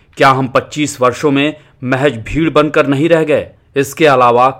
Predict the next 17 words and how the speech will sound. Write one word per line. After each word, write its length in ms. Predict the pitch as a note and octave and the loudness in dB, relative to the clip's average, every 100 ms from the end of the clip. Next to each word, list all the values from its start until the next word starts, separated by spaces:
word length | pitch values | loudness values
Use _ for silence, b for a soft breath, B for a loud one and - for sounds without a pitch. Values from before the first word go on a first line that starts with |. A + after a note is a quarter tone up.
| - | 0
क्या 120 | C3 | 0
कुछ 240 | B2+ C#3 A2+ | 0 -6 -6
भी 160 | C#3+ | -4
बन 200 | D3 D3 | -2 -2
पाए? 320 | C#3+ D3 F#2+ - _ _ _ _ | 0 0 0 -8 _ _ _ _
हम 140 | C3 C3 | -6 -4
समय 320 | - C#3+ D#3 | -2 0 0
से 160 | D3 C#3 | -2 -4
कुछ 220 | C3+ G#2+ | -6 -4
बने 260 | A2+ C3 C3+ | -2 -2 -4
हैं 240 | B2+ C#3 b b | -6 -12 b b
या 160 | A2+ B2 | -2 -2
समय 320 | - C3 C3+ | 0 -2 -2
हमें 300 | A#2 A#2 A#2 | -2 -4 -6
खाता 320 | - C3 B2+ | -4 -4 0
हुआ 280 | B2 G#2 F#2 | -2 0 -6
है? 180 | E2+ | -6